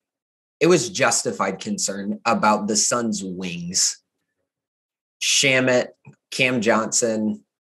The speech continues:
Nader just not performing up to snuff.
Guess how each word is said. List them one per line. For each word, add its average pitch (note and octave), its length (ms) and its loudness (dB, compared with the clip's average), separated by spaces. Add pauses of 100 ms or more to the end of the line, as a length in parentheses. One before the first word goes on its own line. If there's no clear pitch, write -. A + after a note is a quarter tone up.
Nader G#2+ 640 2 (120)
just C3 260 0
not A#2+ 480 0
performing G#2+ 720 -2
up G#2+ 240 -4
to G2 120 -2
snuff. - 540 -2